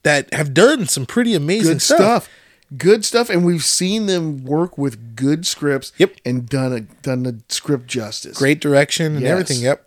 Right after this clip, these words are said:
Speaker 2: All of
Speaker 1: This
Speaker 2: that.
Speaker 1: had none of that.
Speaker 2: Nope.
Speaker 1: And I guarantee you, they did not get somebody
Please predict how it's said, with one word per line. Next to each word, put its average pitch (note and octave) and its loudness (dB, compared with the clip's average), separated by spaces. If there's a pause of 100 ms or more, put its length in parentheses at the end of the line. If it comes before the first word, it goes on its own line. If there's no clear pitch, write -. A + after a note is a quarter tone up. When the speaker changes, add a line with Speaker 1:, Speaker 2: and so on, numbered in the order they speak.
Speaker 2:
All B2 -6
of - 4 (120)
Speaker 1:
This - 0
Speaker 2:
that. - -10
Speaker 1:
had D3+ 2
none C#3 2
of A2+ 0
that. - -8 (160)
Speaker 2:
Nope. G2+ -8 (220)
Speaker 1:
And F#3 2
I F3+ 4
guarantee A#3 0
you, A#2+ 2 (760)
they E3 6
did E3+ 0
not D#3+ 2
get D3+ 4
somebody A2+ 0